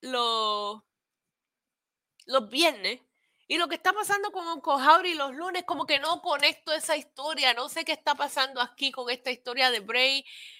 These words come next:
o si Uncle Howdy va a ser un carácter aparte, no entiendo, porque, o sea, no quiero brincar a lo que pasó el viernes, pero ustedes, ya les voy a decir, ayer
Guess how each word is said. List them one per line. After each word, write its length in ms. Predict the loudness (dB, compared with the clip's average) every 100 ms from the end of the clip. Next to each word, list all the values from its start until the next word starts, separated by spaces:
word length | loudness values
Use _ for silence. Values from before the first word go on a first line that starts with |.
| _ _ -4
o 280 | -2 -2 -4
si 180 | 0
Uncle 420 | 0 0 -2 2 8
Howdy 340 | 8 6 0
va 100 | 0
a 40 |
ser 180 | 0 -4
un 120 | -8
carácter 560 | 4 6 8 6 _ 2
aparte, 580 | 2 6 4 4 -2 -2
no 120 | -4
entiendo, 480 | -8 -2 -2 -2 -12
porque, 260 | -16 6 6 6 0 -2
o 80 | -2
sea, 440 | 2 4 6 6 2 _ _ _ _ _ _ _ _
no 200 | 0 2
quiero 260 | 6 6 6
brincar 340 | 2 0 2
a 80 | 2
lo 80 | 0
que 80 |
pasó 260 | -2 -4 -2
el 80 | -8
viernes, 280 | -6 -6 -6
pero 140 | -8
ustedes, 420 | -10 -4 -2 -2 2
ya 120 | 2
les 120 | 2
voy 160 | 0 0
a 60 | 0
decir, 220 | 0 4
ayer 500 | 4 6 4 4 0